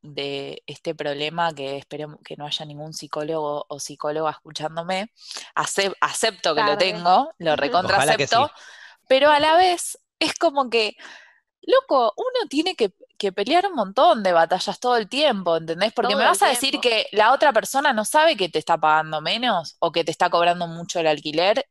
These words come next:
Speaker 1: Sí, es que todo el mundo quiere sacar ventaja del otro, entonces uno se tiene que hacer respetar en cada uno de los lugares de la
Speaker 3: ¿Por
Speaker 1: vida,
Speaker 3: qué
Speaker 1: en el más
Speaker 3: vos?
Speaker 1: minúsculo hasta el más grandote,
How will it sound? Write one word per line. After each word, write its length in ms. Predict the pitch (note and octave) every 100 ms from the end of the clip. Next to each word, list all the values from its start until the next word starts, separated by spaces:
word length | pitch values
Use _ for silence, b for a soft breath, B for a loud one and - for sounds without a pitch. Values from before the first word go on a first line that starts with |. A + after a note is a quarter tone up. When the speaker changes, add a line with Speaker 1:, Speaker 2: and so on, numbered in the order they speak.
| - -
Speaker 1:
Sí, 460 | - E4+ D4 G3+ B B B
es 140 | -
que 140 | D4
todo 300 | - F#4+ G4 F4
el 60 |
mundo 280 | D4+ B3+ C4 A#3
quiere 160 | C#4+
sacar 320 | D4 B3+ C#4+
ventaja 500 | C#4+ B3+ B3 D4 D4 A#3+
del 180 | G#3+
otro, 400 | D#4 B3 F#3 E3+
entonces 520 | E3 B3 E4 - G#3+ -
uno 340 | F4 D4 A#3+
se 140 | A#3+ A#3+
tiene 220 | D#4+ D#4
que 60 | B3+
hacer 220 | - D4+
respetar 600 | C#4 - B3+ G3 F#3+ - -
en 200 | C4+ D4
cada 280 | F#4 F#4 F4
uno 220 | F4+ F4+
de 80 | C4+
los 280 | A#3 G3+ G3+
lugares 400 | A#3 B3 E4 C4
de 100 | G#3
la 120 | G3
Speaker 3:
¿Por 100 | G#3
Speaker 1:
vida, 100 | -
Speaker 3:
qué 240 | A3+ F#3 F3+
Speaker 1:
en 140 | G#3+
el 120 | F#3+
más 180 | G#3 F4+
Speaker 3:
vos? 0 |
Speaker 1:
minúsculo 720 | F4+ F4+ G4+ - F#4+ F#4+ G4
hasta 280 | C4 G#3+ B3
el 200 | A#3+ A#3+
más 180 | B3 E4
grandote, 680 | D#4+ E4 E4 A4+ F#4+ A3+ G#3+